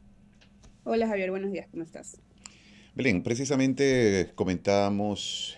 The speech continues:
Speaker 2: eh, sobre estas, eh, propuestas para la nueva marca país Ecuador,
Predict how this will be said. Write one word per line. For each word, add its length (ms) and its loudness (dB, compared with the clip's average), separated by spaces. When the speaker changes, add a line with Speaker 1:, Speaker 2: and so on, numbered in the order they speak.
Speaker 2:
eh, 180 -10
sobre 600 -4
estas, 540 0
eh, 100 -2
propuestas 680 -2
para 200 -4
la 100 -6
nueva 240 -2
marca 320 -4
país 520 0
Ecuador, 540 0